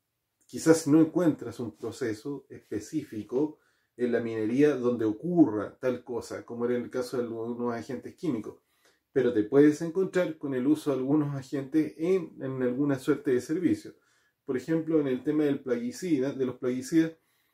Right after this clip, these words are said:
hay algunas empresas mineras que toman decisiones, eh, relacionadas con el mantenimiento de algún parque o alguna zona verde en, dentro de sus dependencias, o bien como alguna suerte de, eh, método de remediación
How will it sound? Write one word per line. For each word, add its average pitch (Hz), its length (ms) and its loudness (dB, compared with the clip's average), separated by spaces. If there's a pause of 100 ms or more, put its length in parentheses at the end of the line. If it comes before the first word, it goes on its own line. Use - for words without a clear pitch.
(340)
hay 196 180 4
algunas 180 320 2
empresas 170 400 -8
mineras 151 500 2
que 160 460 4
toman 160 300 0
decisiones, 147 640 -2
eh, 139 260 -4
relacionadas 127 560 0
con 139 240 0
el 123 100 -2
mantenimiento 117 720 -2
de 123 60 2
algún 117 280 -2
parque 135 600 2
o 123 140 0
alguna 120 340 -2
zona 135 400 -2
verde 143 580 4 (540)
en, 135 400 0
dentro 135 280 0
de 127 60 2
sus 127 180 -4
dependencias, 151 720 0
o 151 140 6
bien 160 380 4
como 139 240 -4
alguna 135 320 -2
suerte 135 420 -2
de, 123 520 0
eh, 113 40 -2
método 127 500 2
de 127 220 2
remediación 120 800 0